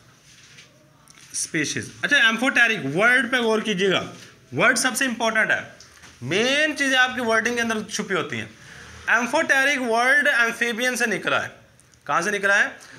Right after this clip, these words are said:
Amphibians। अब Amphibians क्या होते हैं? ऐसे जानदार जो दो वक्त के,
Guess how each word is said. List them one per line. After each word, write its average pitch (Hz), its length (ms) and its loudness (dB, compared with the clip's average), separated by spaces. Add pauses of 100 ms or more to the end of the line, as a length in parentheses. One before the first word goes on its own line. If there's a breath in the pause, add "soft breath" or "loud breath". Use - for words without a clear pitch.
(280 loud breath)
Amphibians। 208 720 0 (280 soft breath)
अब 269 80 -2
Amphibians 302 500 0
क्या 277 160 0
होते 254 200 0
हैं? - 120 0
ऐसे 226 500 2
जानदार 240 640 4
जो 254 180 0
दो 240 680 2
वक्त 254 400 -2
के, 247 320 2